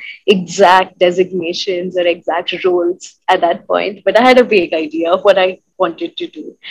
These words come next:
And it's strange how I did arrive at that, and, and it's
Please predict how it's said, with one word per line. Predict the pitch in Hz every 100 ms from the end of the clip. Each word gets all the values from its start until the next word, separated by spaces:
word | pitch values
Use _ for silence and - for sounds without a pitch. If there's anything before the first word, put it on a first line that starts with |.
| - - -
And | 196 196 190 190 190 _ _ _ - -
it's | 247 247
strange | - 277 302 277
how | 254 226
I | 214 202
did | 175 214 202
arrive | 175 175 165 170 170
at | 165
that, | 160 156 -
and, | 170 156 156 156 _ _ _ _ _ _ _ _ _ _ _ _
and | - 170 -
it's | - - _